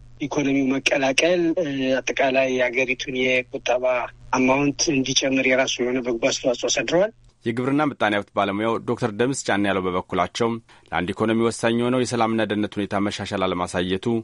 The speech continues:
Speaker 2: በምርት ሂደቱ ላይ ጫና እንደፈጠረና በሁለት ሺ አስራ አምስት ዓመተ ምህረት ለታዩ ምጣኔ ሀብታዊ ችግሮች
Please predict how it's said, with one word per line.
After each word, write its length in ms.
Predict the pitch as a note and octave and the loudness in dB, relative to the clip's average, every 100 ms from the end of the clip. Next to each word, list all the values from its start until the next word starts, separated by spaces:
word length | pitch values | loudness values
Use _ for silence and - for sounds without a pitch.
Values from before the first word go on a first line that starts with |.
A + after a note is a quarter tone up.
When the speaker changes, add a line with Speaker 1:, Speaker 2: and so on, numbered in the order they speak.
| - - - | -6 -20 -20
Speaker 2:
በምርት 320 | - D#2 G2+ - | -8 -2 0 0
ሂደቱ 240 | A2+ A2 | 0 0
ላይ 160 | A2 G#2+ | 0 2
ጫና 200 | G2+ G#2 | 2 2
እንደፈጠረና 640 | G2+ G2 G2+ - F2+ F#2+ G#2+ G2 | 0 -2 -4 0 0 2 2 2
በሁለት 280 | G2+ A#2 | 2 -2
ሺ 100 | - | -2
አስራ 180 | G#2+ G#2 | -4 -2
አምስት 260 | G2 F#2+ - | -2 -2 -2
ዓመተ 220 | F#2+ F#2 | -4 -2
ምህረት 260 | F#2 G2 G#2 | -2 -2 -2
ለታዩ 400 | A2+ A2 G2 F#2 | -4 0 0 -2
ምጣኔ 300 | F#2 - F2+ | -4 -2 0
ሀብታዊ 280 | F2 F2 F2 | 0 -2 -6
ችግሮች 440 | - D#2+ G2+ G#2 | -6 -4 -2 -2